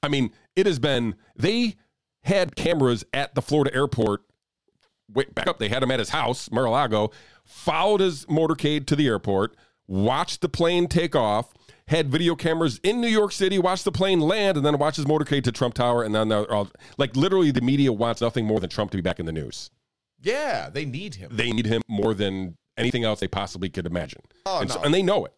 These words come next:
Speaker 1: So
Speaker 2: He is their heroine. Like, they cannot quit this man.
Speaker 1: Zero
Speaker 2: They
Speaker 1: chance.
Speaker 2: need him.
Speaker 1: Right. And, I mean, listen, I mean, he has been great for business, right? He's, business is booming when Trump's in office. So
Speaker 2: Yep.
Speaker 1: uh, I don't know that everything falls back in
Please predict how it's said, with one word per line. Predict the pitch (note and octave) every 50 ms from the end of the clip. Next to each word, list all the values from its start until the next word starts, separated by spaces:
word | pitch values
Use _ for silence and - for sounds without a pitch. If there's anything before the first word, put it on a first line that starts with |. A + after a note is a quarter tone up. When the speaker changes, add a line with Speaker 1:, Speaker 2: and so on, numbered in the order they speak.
| _ _
Speaker 1:
So | - - - D#3 C#3+ C3 B2 A#2 A#2 -
Speaker 2:
He | - A3 G#3
is | G3 F3 C#3
their | D#3 D3+ C3+
heroine. | A#2 C#3+ D3+ C3+ A2 F#2 F2+
Like, | G2 A2 A2 G#2+ B2+
they | D#3+ F#3 D#3+
cannot | - B2 A#2 A2+ B2 C#3+ C#3 - _ _
quit | - C#3 C3+ - -
this | G#2 G2 - -
man. | - F#2 F2
Speaker 1:
Zero | F#2 A#2+ A2 F#2
Speaker 2:
They | E2+ -
Speaker 1:
chance. | - - -
Speaker 2:
need | D3 D#3 - C#3+
him. | A#2+ A#2+ G#2 D2 B1+ A1 G#1 -
Speaker 1:
Right. | G#2+ G2+ D#2 - - _ -
And, | A#2+ C3+ C3+ C3+ C3+ B2 A2 G2 - - -
I | A#2+
mean, | A#2 A2
listen, | C3+ C#3+ - D#2 D#2+
I | E2+
mean, | F2+ E2+ E2+
he | E2+ F#2 F#2 F2+
has | E2+ F2+ F2 F2 D#2+ D2
been | F2 F2+ F2 F2+ F2+ F2
great | D2+ - E2+ F2+ G2+ -
for | - G#2+ G#2+ G#2+ G#2+ G2
business, | - - C#3 E3+ B2 F2 - - -
right? | - - C2
He's, | F2 F2 G#2 - - - -
business | F#2+ G2 A#2 A#2 -
is | A#2+ G#2+
booming | F#2+ B2 D3+ C3 G2+ F#2+
when | F2+ F2
Trump's | - - G#2+ G#2+ - A#2
in | A#2
office. | C3 A#2 - - D#2 -
So | - A#2+ A2 G#2 G2+ -
Speaker 2:
Yep. | - A2+ - - - - - - - - -
Speaker 1:
uh, | - G#2 G2+ F#2+ F#2 F#2 - _ _ -
I | C#3+
don't | D3 C3+ E3 F3+ D#3 D#3+
know | D3 D3 D3+ D#3+
that | C3+ B2+ B2 -
everything | B2 B2 B2+ C#3+ C#3 - D3 D3+ D3+ D3+ D3+ C#3+ - _
falls | - - - C3 A#2 A#2+ A#2+ G#2+ F2+
back | F#2+ A2+ A2+ A#2 -
in | A2+ G#2 G#2 F2+